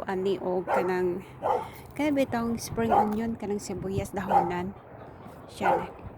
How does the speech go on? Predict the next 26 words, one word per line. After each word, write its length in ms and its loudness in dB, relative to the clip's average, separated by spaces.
Yan 160 -4
na 80 -2
siya 240 -2
tubo. 560 2
Okay 240 8
siya 160 6
ni 80 2
tubo, 320 0
guys, 400 -4
kay 240 -6
tugnaw 240 4
mangod 320 2
ari. 400 -2
Oh, 160 6
kani 240 -2
siya, 160 -8
oh. 240 -8
Spring 400 -2
onion 480 0
ni 80 -4
siya. 400 -10
Karon 160 -4
pa 160 -6
siya 160 -6
ni 80 -2
tubo. 400 -4